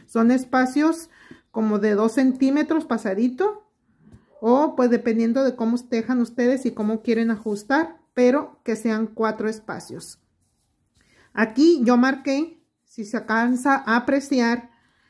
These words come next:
el espacio que correspondería a las casitas si hacemos una base de casitas antes de fijar nuestra puntilla, ¿sí? Son cuatro espacios y si son dobles serían ocho casitas.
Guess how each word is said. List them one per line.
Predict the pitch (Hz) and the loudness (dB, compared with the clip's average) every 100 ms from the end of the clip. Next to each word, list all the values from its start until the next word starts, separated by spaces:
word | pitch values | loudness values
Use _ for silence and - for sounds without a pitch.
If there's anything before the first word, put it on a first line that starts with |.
| _ | _
el | - 226 | -2 0
espacio | 220 220 247 233 285 | 0 0 0 2 0
que | 285 262 | 0 -2
correspondería | 233 214 208 226 214 208 233 262 262 - | -2 -2 -2 0 2 2 4 2 0 -4
a | 220 | -2
las | 214 233 254 | 0 -2 -2
casitas | - 285 285 247 254 269 302 - - _ _ | -4 -4 0 -2 0 -4 -4 -10 -20 _ _
si | - 247 | -2 2
hacemos | 240 240 240 254 254 | 4 4 2 2 0
una | 262 254 | 0 2
base | 240 240 269 | 0 0 0
de | 247 | -2
casitas | 254 240 - 233 262 320 339 - _ - | -2 -4 -2 -4 -2 -4 -6 -12 _ -4
antes | 233 240 247 247 285 285 - | 2 2 2 0 -2 -4 -10
de | 202 226 254 | -4 -2 -2
fijar | 285 269 214 214 | -4 -6 -6 -4
nuestra | 220 214 208 233 220 | -2 -4 -4 -6 -2
puntilla, | 247 247 320 330 240 - _ _ _ _ _ _ | 0 2 2 2 0 -8 _ _ _ _ _ _
¿sí? | - 294 339 - _ - | -2 0 0 -4 _ -20
Son | - 262 294 294 | -2 0 0 2
cuatro | 262 254 254 302 294 | 2 2 0 -4 -4
espacios | 220 220 - 269 277 349 349 - _ _ _ _ | -4 -6 -4 -4 -2 -2 -2 -6 _ _ _ _
y | 233 | -6
si | 220 226 | -4 -4
son | 233 233 | 0 2
dobles | 240 247 302 311 | 2 2 0 0
serían | 220 208 214 214 - _ | 0 0 -2 -6 -16 _
ocho | 220 233 254 | -4 -2 -4
casitas. | 247 202 175 - - - - - | -6 -10 -12 -18 -20 -20 -20 -20